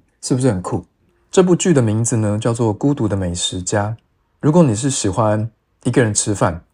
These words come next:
或是有一些不得已需要一个人吃饭的朋友，不妨都可以看看。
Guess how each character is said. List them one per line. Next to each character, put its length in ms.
或 200
是 400
有 160
一 20
些 140
不 120
得 280
已 120
需 260
要 140
一 60
个 100
人 140
吃 180
饭 200
的 40
朋 300
友， 180
不 80
妨 160
都 120
可 100
以 60
看 200
看。 220